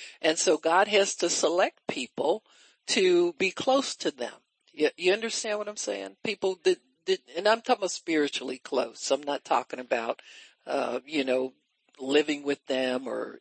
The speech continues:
anything like that, even though it may fall out that way, you know, um, but everybody is free to receive of the prophet,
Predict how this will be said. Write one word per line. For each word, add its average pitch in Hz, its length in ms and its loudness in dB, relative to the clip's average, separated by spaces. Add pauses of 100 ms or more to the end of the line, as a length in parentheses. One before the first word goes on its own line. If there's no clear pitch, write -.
(100)
anything 131 440 -2
like 120 280 -4
that, 127 240 -2
even 156 280 -2
though 160 140 4
it 143 200 0
may 151 160 -2
fall 151 340 2
out 202 260 0
that - 240 -8
way, - 320 -14 (460)
you 143 140 -2
know, 131 420 0
um, 143 320 -4
but 165 200 4
everybody 160 540 0
is 127 160 -2
free 185 540 -2 (440)
to 160 140 2
receive 165 1000 0 (140)
of 240 200 4
the 165 80 0
prophet, - 600 -2